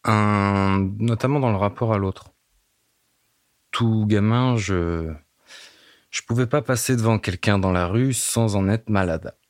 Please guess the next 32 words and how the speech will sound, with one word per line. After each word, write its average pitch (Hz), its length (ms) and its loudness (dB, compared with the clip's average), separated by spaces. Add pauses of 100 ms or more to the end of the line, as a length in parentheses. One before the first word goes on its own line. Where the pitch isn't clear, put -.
(120)
De 110 120 -2
le 104 80 -2
voir 101 200 0
comme 98 180 -2
ça, 107 200 0
d'avoir 101 240 0
envie 92 220 -2
de 95 60 -2
l'aider, 95 300 2
d'avoir 87 280 -2
envie 85 200 -8
de 90 100 -6
l'aimer, 104 300 2
finalement, 90 460 -2
d'une 92 180 -2
certaine 82 300 -10
manière. 87 320 -4 (1040)
Je 101 240 -2
pouvais 110 320 0
pas, 139 320 0
euh, 104 340 0
enfin, 101 320 -4
je 95 160 -8
concevais 120 460 0
rien, 127 360 0
euh, 113 360 0 (160)
sans - 380 0
le, 107 280 0
sans 95 140 -6
un 101 100 2
cœur, 107 460 0
euh, 73 340 -4